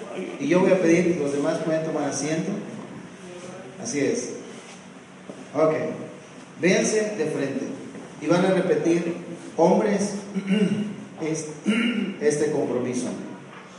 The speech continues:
Véanle a la cara, a los ojos, y no solamente es una frase, es un corazón, ¿ok? Vas a decir esto:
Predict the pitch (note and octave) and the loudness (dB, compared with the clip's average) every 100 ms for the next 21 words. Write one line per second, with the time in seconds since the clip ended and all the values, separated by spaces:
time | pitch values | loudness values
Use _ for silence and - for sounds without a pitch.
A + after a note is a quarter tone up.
0 | - - - - - - - - - D#3+ | -18 -20 -20 -20 -18 -18 -18 -18 0 4
1 | F3+ F3 D#3+ D3+ E3 F#3 G3 G3 - B2+ | 6 6 4 2 2 2 0 0 -2 -2
2 | C3 E3 F3 F#3 F#3+ - - - - - | 2 4 4 2 0 -2 -8 -12 -16 -16
3 | - - - - - - C#3+ C#3+ C#3+ C#3+ | -18 -18 -18 -18 -12 0 2 2 0 -2
4 | - - C#3 F3 F#3+ F3 E3+ F3 F3 E3+ | -4 -4 0 2 2 4 4 4 4 4
5 | D3+ D3+ D#3 - D#3 D#3 D3 C3+ C#3 F3+ | 4 2 2 0 0 0 0 -2 2 2
6 | E3 - E3 E3 - - - - B2+ C3+ | 2 0 0 -2 -6 -10 -12 -6 -2 0
7 | C#3+ C#3+ D3 C#3+ B2+ A#2 - A2+ G#2+ - | 0 -2 -4 -2 0 0 -2 -4 -6 -8
8 | A2 C#3+ E3+ G3+ - - - - - - | -6 -2 0 0 -4 -8 -14 -14 -14 -14
9 | - - - - - C#3+ D#3+ D#3 D3+ D3 | -16 -18 -18 -18 -6 2 4 4 2 2
10 | C#3+ B2+ B2 A2+ | 2 2 0 -2